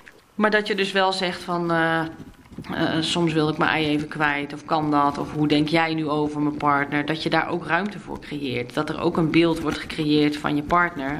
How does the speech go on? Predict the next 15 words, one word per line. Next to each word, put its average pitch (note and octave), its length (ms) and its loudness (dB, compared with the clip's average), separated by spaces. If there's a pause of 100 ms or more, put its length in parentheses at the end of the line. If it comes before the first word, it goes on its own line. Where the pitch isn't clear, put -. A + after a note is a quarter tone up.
(140)
bij D3+ 360 0
jouw C3+ 200 -2
omgeving. D#3+ 800 -2
En C#3+ 100 -4
dat D3+ 180 -2
je D3 80 -4
dat D3+ 220 -2
toch - 340 -6
soms F#3+ 300 0
wel D3+ 160 2
eventjes D3 340 0
weer D3 160 0
recht E3+ 220 0
moet C#3+ 180 -4
zetten. G3+ 380 -2